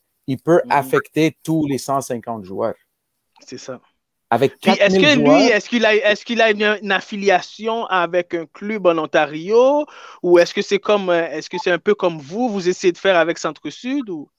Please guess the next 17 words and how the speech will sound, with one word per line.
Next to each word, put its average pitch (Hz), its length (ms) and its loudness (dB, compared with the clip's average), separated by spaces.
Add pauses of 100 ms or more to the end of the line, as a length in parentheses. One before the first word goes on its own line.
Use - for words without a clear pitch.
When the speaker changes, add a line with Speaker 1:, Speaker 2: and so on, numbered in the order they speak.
(240)
Speaker 1:
C'est - 320 -8
la 139 100 4
même 156 160 0
chose 160 240 -2
qu'ils 139 200 -4
ont. 135 80 0 (260)
Ils, 117 240 -10
ils 127 120 -6
sont - 120 -2
en 143 220 4
affiliation 143 580 0
avec, 135 340 2
euh, 123 540 4
Saint 139 320 -6
Anthony 131 400 -2
Soccer 117 340 -6
Club. - 200 -8